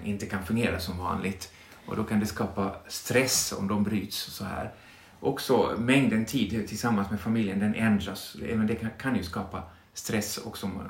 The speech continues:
för personen med autism som är beroende av, eh, lugn och ro och en förutsägbar, eh, sit-, livssituation och förutsägbara sysselsättningar och inga större förändringar så. Eh, samtidigt så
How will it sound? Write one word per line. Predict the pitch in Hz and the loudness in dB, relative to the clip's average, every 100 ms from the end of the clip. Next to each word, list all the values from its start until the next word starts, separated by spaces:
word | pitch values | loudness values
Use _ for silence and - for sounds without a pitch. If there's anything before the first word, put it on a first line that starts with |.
| - | -10
för | - 101 | -6 -6
personen | 101 101 107 87 87 | -6 -4 -2 -2 -4
med | 87 - 85 - - - | -4 -6 -8 -14 -20 -18
autism | - 98 127 113 - 101 - - - - | -6 -4 -2 -2 -2 -10 -14 -20 -20 -12
som | - 98 | 0 0
är | |
beroende | 95 107 98 92 82 | 2 2 0 0 -2
av, | 90 - - - _ - | -4 -6 -16 -20 _ -12
eh, | - - | -6 0
lugn | 110 131 120 | 4 4 4
och | 120 | 2
ro | 135 107 | 4 4
och | 101 - 110 | 2 0 0
en | 85 104 | 2 2
förutsägbar, | - 120 101 95 101 87 92 90 80 82 - - - | 0 2 2 0 -2 0 0 0 -2 -6 -10 -20 -14
eh, | - - 82 69 64 62 - - - - | -8 -6 -4 -4 -6 -8 -12 -16 -20 -18
sit-, | - 95 85 - | -10 -8 -6 -4
livssituation | 101 113 110 98 95 95 101 95 | -2 0 -2 -2 -2 -2 0 0
och | 95 90 - - - | 0 -2 -6 -18 -16
förutsägbara | - 107 - 101 92 92 | 0 0 2 0 2 0
sysselsättningar | 95 107 - 95 85 82 85 90 | 0 -4 -4 -4 -4 -4 -4 -4
och | 92 | 0
inga | 98 92 80 - | -2 -2 -6 -8
större | - 117 95 | -4 -2 -2
förändringar | - 110 95 85 80 82 | -2 0 0 0 -6 -6
så. | - 95 85 - - - - - - | -4 -4 -4 -12 -20 -20 -20 -20 -16
Eh, | - 104 101 101 - - | -2 2 4 2 -2 -14
samtidigt | - 139 135 113 | 0 2 4 2
så | - | 0